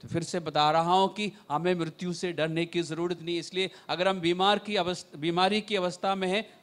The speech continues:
तो बिल्कुल भी। और इस समय ध्यान रखिए, आपसे लोग बात करेंगे, फोन में या मैसेजेस के द्वारा आपसे बात करेंगे,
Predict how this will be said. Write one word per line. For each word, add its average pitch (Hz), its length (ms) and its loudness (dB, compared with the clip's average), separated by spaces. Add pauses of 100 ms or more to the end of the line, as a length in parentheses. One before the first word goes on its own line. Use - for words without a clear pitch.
(100)
तो 175 80 -6
बिल्कुल 214 380 -4
भी। 202 180 -6 (160)
और 202 140 6
इस 226 100 2
समय 240 180 2
ध्यान 226 320 4
रखिए, 226 520 0 (260)
आपसे 220 840 4
लोग 165 720 4
बात 156 340 0
करेंगे, 123 540 -8 (380)
फोन 180 340 -4
में 190 380 0 (380)
या 147 260 0
मैसेजेस 147 800 -6
के 175 140 -4
द्वारा 165 240 0
आपसे 170 420 0
बात 156 280 0
करेंगे, 170 480 -4